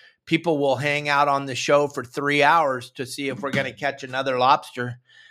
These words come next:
And what's been really cool the last three weeks is we've had lobsters up to eleven pounds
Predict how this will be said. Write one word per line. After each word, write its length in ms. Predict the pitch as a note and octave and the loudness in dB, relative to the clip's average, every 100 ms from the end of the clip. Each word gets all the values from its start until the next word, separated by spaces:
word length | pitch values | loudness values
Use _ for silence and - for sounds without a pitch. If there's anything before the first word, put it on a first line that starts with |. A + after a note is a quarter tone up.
| _ _ - | _ _ -4
And 200 | C#3 D3+ | -2 2
what's 200 | E3+ E3+ | 0 0
been 220 | G3 F3+ | -2 0
really 260 | F3 F#3 F#3 | 0 0 -2
cool 260 | - G3 F#3 | -4 -4 -2
the 80 | |
last 360 | E3 E3 E3+ - | 0 2 0 -6
three 220 | F3+ E3+ | -14 -12
weeks 360 | E3+ F3+ F#3 - | -10 -12 -12 -14
is 120 | C#3 | -10
we've 240 | D3+ C#3 - - | -8 -8 -12 -8
had 240 | F3 D#3 D3+ | 0 2 2
lobsters 520 | D3 E3 - F3 D3+ | 2 2 0 -6 2
up 200 | D#3+ D3 | 2 2
to 100 | E3 | 0
eleven 600 | C#3+ C3+ C3+ D3 D#3+ D3+ | 2 6 6 6 4 -4
pounds 680 | - C#3 D3 C#3+ C3 F2+ E2+ | 0 4 6 4 2 -4 -12